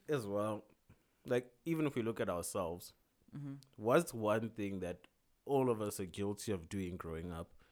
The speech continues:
Speaker 1: All of us are guilty of trying to correct our parents' mistakes
Speaker 2: That's a
Speaker 1: in our
Speaker 2: fact.
Speaker 1: own lives.
Speaker 2: That is true.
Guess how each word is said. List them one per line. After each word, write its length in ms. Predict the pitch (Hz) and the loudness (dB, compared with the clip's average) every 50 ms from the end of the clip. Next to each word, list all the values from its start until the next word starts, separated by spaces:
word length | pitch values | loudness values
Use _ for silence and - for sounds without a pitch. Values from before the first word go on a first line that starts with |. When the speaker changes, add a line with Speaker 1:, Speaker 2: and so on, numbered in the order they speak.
| _ _ _ _ _ _ - | _ _ _ _ _ _ 4
Speaker 1:
All 120 | 156 151 | 6 8
of 80 | 156 151 | 8 8
us 140 | 143 139 - | 6 2 -2
are 80 | 107 | -2
guilty 540 | 95 95 104 107 107 104 - - 107 110 120 - - | -4 -2 0 0 0 0 -2 -6 -8 -8 -8 -6 -6
of 180 | 98 90 - | -6 -6 -6
trying 300 | - - 117 104 104 101 | -6 -2 -2 -2 -2 -4
to 140 | - - 104 | -6 -8 -10
correct 440 | - - - 101 85 87 95 95 - - | -10 -8 -8 -6 -6 -6 -6 -8 -8 -8
our 180 | 90 87 85 80 | -6 -6 -6 -6
parents' 500 | - - - 117 104 95 87 82 80 85 | -8 -6 -4 -2 -2 -2 -2 -6 -8 -10
mistakes 540 | 76 73 - - - 76 71 76 - - - | -10 -10 -10 -8 -8 -8 -8 -8 -10 -10 -8
Speaker 2:
That's 280 | - 135 131 131 131 | -6 -6 -6 -6 -6
a 20 | 131 113 | -4 -2
Speaker 1:
in 80 | 104 | -2
our 160 | 101 92 87 | 0 0 -2
Speaker 2:
fact. 100 | 85 - | -2 -2
Speaker 1:
own 240 | 98 101 95 90 78 | -4 -4 -4 -4 -8
lives. 360 | - - - - - - - - | -10 -12 -12 -16 -16 -16 -12 -10
Speaker 2:
That 180 | 131 127 120 | -8 -8 -8
is 120 | 120 120 - | -10 -12 -14
true. 200 | - - - | -14 -14 -16